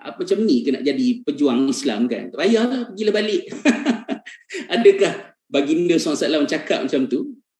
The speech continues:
Cuba kita bayangkanlah dekat sekolah, kan. Sekolah asrama mana-mana pun lah, minggu orientasi tingkatan satu, empat puluh hari tak, tak boleh jumpa dengan,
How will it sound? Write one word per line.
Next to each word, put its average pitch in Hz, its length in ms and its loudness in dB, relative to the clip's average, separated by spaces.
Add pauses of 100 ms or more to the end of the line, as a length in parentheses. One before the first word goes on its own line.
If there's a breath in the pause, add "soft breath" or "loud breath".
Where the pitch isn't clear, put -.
(120)
Cuba 180 240 4
kita - 160 2
bayangkanlah 160 640 2
dekat 127 240 -4
sekolah, 147 480 0
kan. 104 320 -6
Sekolah 143 560 -2 (400 loud breath)
asrama 147 560 0
mana-mana 143 640 4
pun 143 160 4
lah, - 240 -4 (160)
minggu 165 320 6
orientasi 147 800 2
tingkatan 139 320 0
satu, 123 480 -4
empat - 240 -4
puluh 160 80 4
hari 160 400 0
tak, - 240 -12
tak - 160 -6
boleh 147 160 2
jumpa 147 320 2
dengan, 127 320 2